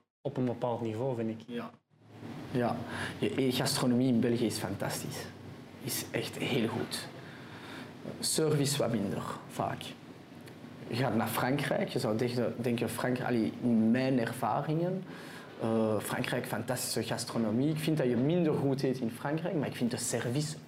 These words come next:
Speaker 2: ongelooflijk in Frankrijk, overal waar ik ga. Dus, eh, een van ons,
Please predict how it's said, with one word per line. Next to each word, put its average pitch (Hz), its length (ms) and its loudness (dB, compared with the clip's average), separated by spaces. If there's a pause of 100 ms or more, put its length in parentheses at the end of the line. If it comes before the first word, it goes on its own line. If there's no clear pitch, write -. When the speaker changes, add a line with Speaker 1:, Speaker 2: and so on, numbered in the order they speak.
Speaker 2:
ongelooflijk 123 760 2
in 95 140 -10
Frankrijk, 98 380 -8
overal 113 260 0 (120)
waar 104 80 -4
ik - 160 -12
ga. - 60 -12 (1600)
Dus, - 260 2
eh, 123 320 6 (2250)
een 170 240 6
van 156 180 4
ons, - 420 2